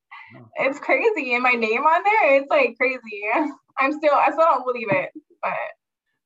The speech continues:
Speaker 1: Hey, big props to you for, you know, for doing it and getting through it. And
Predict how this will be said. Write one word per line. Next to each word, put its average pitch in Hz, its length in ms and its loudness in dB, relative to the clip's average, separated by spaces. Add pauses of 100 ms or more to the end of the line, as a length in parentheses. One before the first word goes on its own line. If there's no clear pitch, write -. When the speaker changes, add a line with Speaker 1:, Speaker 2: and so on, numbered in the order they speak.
Speaker 1:
Hey, 101 120 -18
big 98 160 -14
props 107 280 -10
to 104 100 -16
you 104 120 -12
for, 107 120 -20
you 113 160 -18
know, 98 100 -16
for - 120 -20
doing 120 280 -10
it 117 100 -12
and 104 140 -16
getting 113 260 -14
through 123 240 -10
it. 117 120 -10
And 104 140 -18